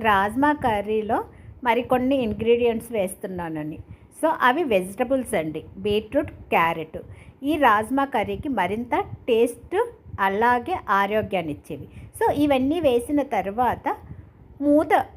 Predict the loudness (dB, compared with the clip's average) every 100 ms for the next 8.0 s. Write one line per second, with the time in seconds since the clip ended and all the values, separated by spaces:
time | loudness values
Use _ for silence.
0 | -12 -6 -6 -4 -6 -6 -2 0 2 2
1 | 2 0 -4 -8 -4 -2 -4 -10 -4 2
2 | 2 2 0 -2 0 0 -2 -4 -6 -6
3 | -6 -4 -4 0 0 0 -4 -4 -4 -12
4 | -18 -20 -16 0 2 4 2 0 -2 0
5 | 0 -2 -2 0 0 0 -4 -6 -6 -16
6 | -20 -8 -2 -2 2 0 2 2 0 -4
7 | -18 -6 -2 -2 0 0 -2 -8 -6